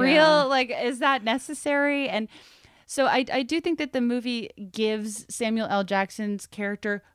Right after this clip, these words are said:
Speaker 2: more than he deserves in terms of ambiguity.
Speaker 1: Mm-hmm.
Speaker 2: I am, <sighs> I don't know. I just, for sure, the conversation was not sophisticated enough in the general public then or now, clearly, for people to inherently believe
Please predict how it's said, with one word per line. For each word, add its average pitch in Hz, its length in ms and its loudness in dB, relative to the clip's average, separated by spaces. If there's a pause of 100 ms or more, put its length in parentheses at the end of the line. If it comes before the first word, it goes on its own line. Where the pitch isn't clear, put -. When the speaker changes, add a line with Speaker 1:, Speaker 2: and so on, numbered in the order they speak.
(160)
Speaker 2:
more 208 480 0
than 240 180 -2
he 226 160 -2
deserves 175 840 0
in 190 160 -6
terms 190 280 -6
of 180 80 -8
ambiguity. 175 680 -6 (220)
Speaker 1:
Mm-hmm. 180 220 -10
Speaker 2:
I 214 120 0
am, 233 300 -2 (420)
<sighs> - 440 -18
I 254 120 0
don't 254 160 2
know. 175 220 0
I 214 120 2
just, 254 180 -2 (240)
for 320 180 2
sure, 285 340 2
the 226 120 0
conversation 220 840 0
was 190 300 -2
not 196 260 -4
sophisticated 196 840 -4
enough 180 460 -2
in 185 260 -4
the 180 80 -4
general 175 320 -4
public 175 420 -8
then 185 320 -2
or 175 220 -4
now, 170 460 0 (540)
clearly, 233 500 2
for 202 260 0
people 208 400 -2
to 196 280 -4 (140)
inherently 185 800 -6 (140)
believe 175 680 -6